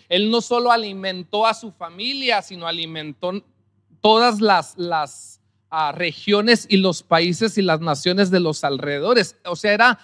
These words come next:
mucho más grande. No tenía que ver el sueño con un roce personal. No tenía que ver el sueño con un roce con su hermano, con su padre o con su madre.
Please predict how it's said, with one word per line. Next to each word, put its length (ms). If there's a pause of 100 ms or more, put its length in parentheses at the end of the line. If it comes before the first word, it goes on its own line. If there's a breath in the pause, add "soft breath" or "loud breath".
(160 soft breath)
mucho 400
más 260
grande. 400 (180 soft breath)
No 240
tenía 440
que 200
ver 180
el 120
sueño 360
con 200
un 160
roce 480
personal. 960 (1300)
No 180
tenía 400
que 180
ver 160
el 120
sueño 540
con 220
un 160
roce 440
con 260
su 200
hermano, 480
con 180
su 200
padre 340
o 100
con 220
su 160
madre. 500